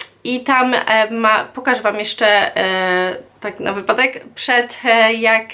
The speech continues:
to teraz wygląda, bo mamy te poduszki, które, e, były wcześniej tutaj, jak to łóżko było w tym pokoju właśnie mojego syna.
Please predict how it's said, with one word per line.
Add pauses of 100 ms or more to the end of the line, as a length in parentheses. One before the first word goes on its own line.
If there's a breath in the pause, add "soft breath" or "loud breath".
(160)
to
teraz
wygląda,
bo
mamy
te
poduszki,
które, (480 loud breath)
e,
były
wcześniej
tutaj,
jak
to
łóżko
było
w
tym
pokoju
właśnie
mojego
syna.